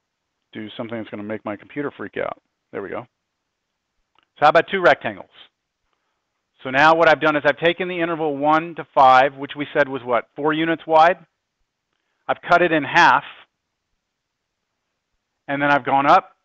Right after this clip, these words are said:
plugged in, found the width of this, or height, and then the width, whatever that area was. What is that area,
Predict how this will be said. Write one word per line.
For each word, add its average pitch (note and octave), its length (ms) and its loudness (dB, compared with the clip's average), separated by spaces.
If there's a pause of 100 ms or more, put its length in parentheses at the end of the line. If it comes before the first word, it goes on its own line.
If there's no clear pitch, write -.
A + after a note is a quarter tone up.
(540)
plugged D3 260 0
in, E3 360 -2 (380)
found D3+ 220 -2
the C3+ 40 -8
width B2+ 240 -6
of A#2 100 -12
this, G#2+ 180 -8 (520)
or A#2 120 -4
height, C#3 260 0 (100)
and B2 160 -12
then A#2+ 80 -12
the A#2+ 80 -12
width, B2 240 -6 (460)
whatever D3+ 240 2
that E3 180 4
area D3+ 280 4
was. B2 280 -2 (1160)
What D#3+ 140 -4
is E3 140 -6
that A#2+ 140 2
area, F#2+ 380 -6